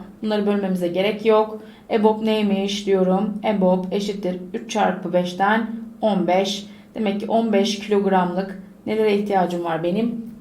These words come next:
Poşetlere ihtiyacım var. Ve bir poşet en fazla on beş kilogramlık ürün alabilir diyoruz. Demek ki A şıkkının cevabı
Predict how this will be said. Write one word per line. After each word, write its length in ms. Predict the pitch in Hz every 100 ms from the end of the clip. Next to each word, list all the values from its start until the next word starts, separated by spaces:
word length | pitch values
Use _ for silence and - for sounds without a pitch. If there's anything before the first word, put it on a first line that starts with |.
| -
Poşetlere 520 | 220 214 208 202 208
ihtiyacım 560 | 202 208 190 180 180 170
var. 220 | 190 233 - - -
Ve 160 | 180 196
bir 200 | 233 226
poşet 300 | 202 202 208
en 240 | 226 240
fazla 640 | 233 220 185 175 185 226 -
on 240 | 240 247 208
beş 280 | 185 -
kilogramlık 760 | - 196 185 180 170 208 247 - - - -
ürün 500 | 233 190 208 - - - -
alabilir 680 | 208 196 165 170 220 233 - - -
diyoruz. 500 | 180 - - - - - -
Demek 260 | 233 233 233
ki 120 | -
A 180 | 233 233
şıkkının 400 | 233 - 185 175
cevabı 640 | 202 190 170 160 226 254